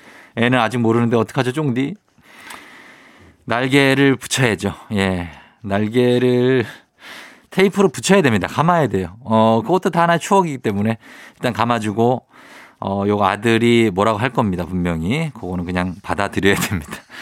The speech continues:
어쩔 수가 없습니다. 공오팔삼 님도 저희가 선물 하나 드릴 테니까 아드님한테 그걸로 어떻게 하면 좀 이렇게 뭉개볼 수 있는지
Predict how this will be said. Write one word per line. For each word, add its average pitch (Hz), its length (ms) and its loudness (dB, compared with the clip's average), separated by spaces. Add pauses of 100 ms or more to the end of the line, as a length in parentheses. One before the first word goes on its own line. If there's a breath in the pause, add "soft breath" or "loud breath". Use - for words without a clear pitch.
(280 loud breath)
어쩔 101 240 -2
수가 104 220 0
없습니다. 85 500 -8
공오팔삼 127 500 0
님도 127 320 0 (360 loud breath)
저희가 160 200 4
선물 202 280 4
하나 185 160 4
드릴 139 180 -2
테니까 131 560 0 (400 loud breath)
아드님한테 135 420 0
그걸로 175 400 6
어떻게 131 280 -2
하면 113 260 2 (180)
좀 113 140 -2
이렇게 95 240 -2
뭉개볼 123 420 2
수 - 240 -2
있는지 - 360 -10